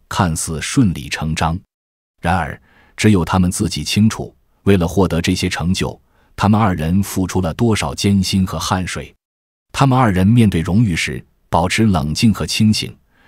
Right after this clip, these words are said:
深知唯有不断奔跑，才能欣赏到更加美丽的风景。所以，请不要再沉迷于他们各种各样的C P关系，他们之间存在着更加高尚的情感。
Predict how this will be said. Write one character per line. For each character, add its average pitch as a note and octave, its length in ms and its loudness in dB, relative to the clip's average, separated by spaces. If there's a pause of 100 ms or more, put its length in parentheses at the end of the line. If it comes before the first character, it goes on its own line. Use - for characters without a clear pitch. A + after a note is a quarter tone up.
深 G2+ 240 4
知 F#2 220 2
唯 F2 140 0
有 D#2 140 0
不 F2 180 -2
断 D#2+ 180 0
奔 A#2 220 2
跑， - 340 -8 (120)
才 F2+ 200 0
能 E2+ 160 0
欣 F#2+ 240 0
赏 - 180 -4
到 - 220 -6
更 G#2+ 240 2
加 F2 220 0
美 E2 200 -2
丽 E2+ 180 -4
的 D2+ 100 -8
风 E2+ 220 -4
景。 - 200 -10 (720)
所 E2+ 180 -2
以， D#2 240 -8 (320)
请 F#2+ 240 2
不 B2 100 2
要 C#3 100 4
再 G#2 140 0
沉 - 180 -2
迷 G#2+ 160 4
于 F2+ 220 -4 (140)
他 G2+ 100 0
们 G2+ 140 2
各 C3+ 180 2
种 D#2+ 180 -2
各 G#2+ 140 0
样 F2+ 140 2
的 D#2 80 -8
C - 180 -4
P F2 160 -4
关 F2 240 -2
系， - 220 -12 (500)
他 - 100 0
们 F#2+ 120 4
之 - 120 0
间 G#2+ 240 2
存 F2+ 240 -2
在 F2+ 140 0
着 E2 140 -6
更 B2+ 240 2
加 F2 180 -2
高 G#2 220 -2
尚 F#2 120 -2
的 D#2 80 -8
情 E2+ 240 -6
感。 - 240 -10